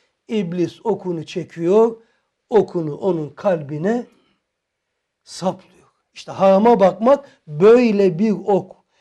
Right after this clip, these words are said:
Yani harama bakan bilsin ki şu anda benim gönlüme bir ok saplandı. Femen terakeha. Kim, kim o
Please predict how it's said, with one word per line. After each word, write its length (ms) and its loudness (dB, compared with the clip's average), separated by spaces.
Yani 320 4
harama 640 4
bakan 460 4
bilsin 460 -4
ki 340 -6
şu 180 -2
anda 300 -2
benim 400 -4
gönlüme 580 0
bir 100 -6
ok 300 -10
saplandı. 480 -20
Femen 580 -2
terakeha. 920 -2
Kim, 580 -2
kim 560 -6
o 380 6